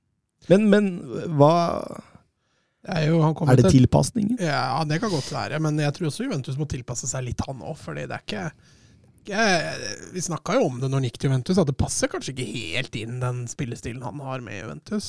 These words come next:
Speaker 2: så eh, det blir en tilpasningsrunde der, og at han har skuffet litt, det må,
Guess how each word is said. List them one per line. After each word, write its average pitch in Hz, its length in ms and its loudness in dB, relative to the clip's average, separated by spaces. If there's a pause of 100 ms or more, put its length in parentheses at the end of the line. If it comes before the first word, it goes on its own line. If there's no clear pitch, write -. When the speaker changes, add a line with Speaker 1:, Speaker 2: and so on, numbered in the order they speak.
Speaker 2:
så 185 100 -2 (1500)
eh, 170 480 0
det 175 140 2
blir 160 160 4
en 349 80 2
tilpasningsrunde 156 760 0
der, 220 220 2
og 170 80 2
at 175 100 2
han 151 80 4
har 139 160 4
skuffet 135 300 -4
litt, 175 160 2
det 190 100 6
må, 127 80 0